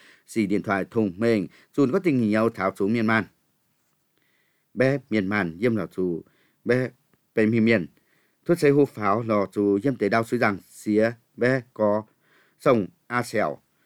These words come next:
Diêm nài bé, hà mà bùa giết cứu có tỷ cung xì bua như quần xin, tùng bé dịp quần tong, Diêm nhùa cứu tỷ cung xì tạp cấu mảng tháo miền man, Diêm nhùa cứu có tỷ cung, hang bé, chá xin dùng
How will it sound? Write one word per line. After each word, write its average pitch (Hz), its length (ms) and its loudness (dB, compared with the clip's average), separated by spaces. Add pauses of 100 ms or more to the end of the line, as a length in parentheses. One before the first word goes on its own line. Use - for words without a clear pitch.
(140)
Diêm 131 420 4 (300)
nài 117 140 2
bé, 147 340 0
hà 123 100 -4
mà 110 140 0 (100)
bùa 104 80 0
giết 143 220 -4
cứu 135 120 -6
có 208 100 -8
tỷ 120 240 -8
cung 156 160 -2
xì - 180 -10
bua 104 140 -2
như 147 220 0
quần 95 260 -2
xin, 117 320 -2
tùng 95 180 -4
bé 120 100 -6
dịp 104 220 -8
quần 90 320 0
tong, 113 280 0 (120)
Diêm 127 160 4
nhùa 98 280 -4
cứu 110 180 -6
tỷ 101 80 -10
cung 131 200 -8
xì - 180 -20
tạp 87 180 -10
cấu 98 120 -6
mảng 95 260 -8
tháo 87 120 -14
miền 104 240 -8 (160)
man, 92 300 -8 (120)
Diêm 123 160 0
nhùa 95 280 -6
cứu 101 140 -10
có 143 60 -14
tỷ 101 160 -14 (100)
cung, 120 240 -2
hang 135 180 -8
bé, 135 180 2
chá 104 220 -6
xin 87 160 -10
dùng 85 240 -12